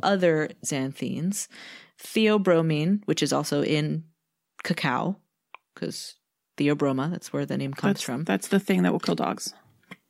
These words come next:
Speaker 1: Yeah, don't, don't feed yerba mate to your dogs. And theophylline that have their own effects. So this seems to contradict most other evidence that matine exists.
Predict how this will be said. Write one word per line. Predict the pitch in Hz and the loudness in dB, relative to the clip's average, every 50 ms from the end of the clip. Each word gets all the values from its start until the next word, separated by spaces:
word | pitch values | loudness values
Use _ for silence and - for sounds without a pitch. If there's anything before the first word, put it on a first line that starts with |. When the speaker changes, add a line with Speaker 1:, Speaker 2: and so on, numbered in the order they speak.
| _ _ _ - - | _ _ _ -2 -2
Speaker 1:
Yeah, | 147 113 143 - - | -2 -2 -2 -2 -2
don't, | 156 156 - - _ _ _ _ _ _ _ _ _ _ _ _ | -2 -2 -2 -6 _ _ _ _ _ _ _ _ _ _ _ _
don't | - 165 160 - | -2 -2 -2 0
feed | - - 165 160 151 | 0 0 0 2 2
yerba | 160 160 156 160 160 | 2 2 2 2 2
mate | 147 139 139 - 151 135 - | 2 0 0 -2 -2 -2 0
to | 151 | 0
your | 147 147 | 0 0
dogs. | 147 - - - - - - - - - - - - - 190 - | 0 0 -2 -4 -8 -12 -16 -18 -20 -20 -20 -20 -18 -16 -6 0
And | - 180 175 170 | 2 2 2 2
theophylline | - - 240 226 208 202 196 - - - 196 208 233 240 214 180 156 147 143 147 | 2 4 4 6 6 6 4 2 2 2 2 4 4 4 4 4 4 2 0 0
that | - 123 180 | 2 2 4
have | 185 175 165 | 4 4 4
their | 175 165 - - | 4 2 2 4
own | 190 196 196 196 | 4 4 6 4
effects. | 185 170 - - - - - - - - - - - - - - - | 4 0 0 -4 -6 -6 -6 -6 -4 -4 -6 -6 -10 -20 -16 -10 -2
So | - - 190 180 175 165 170 - - - _ _ _ _ _ _ _ _ _ - - | 2 4 6 6 6 4 2 -2 -12 -20 _ _ _ _ _ _ _ _ _ -10 -2
this | - 190 190 190 | 2 4 4 4
seems | - - - 208 202 196 196 - | 4 4 4 6 6 6 4 2
to | - 175 | 0 -2
contradict | - - 175 170 165 - 175 160 165 156 - - | 0 2 2 2 2 0 0 2 2 2 2 2
most | 156 151 151 151 - - | 2 2 2 0 -2 -2
other | - 156 151 147 143 143 143 143 - - - - _ _ _ _ _ _ _ _ _ - | -2 0 2 4 4 2 2 -2 -6 -16 -20 -20 _ _ _ _ _ _ _ _ _ 0
evidence | 175 180 170 165 165 160 151 147 139 - - - - - - _ _ _ _ _ | 2 2 4 4 4 2 2 0 0 -2 -4 -6 -6 -8 -12 _ _ _ _ _
that | - 165 156 - | 0 0 0 0
matine | 160 156 156 143 139 147 - - - 160 160 156 156 - - | 0 0 2 2 2 0 0 0 0 2 2 2 0 0 -2
exists. | - 151 151 151 - - 170 - - - - - - - - - | -2 -2 -2 -2 0 2 2 2 2 2 0 -2 -4 -4 -4 -6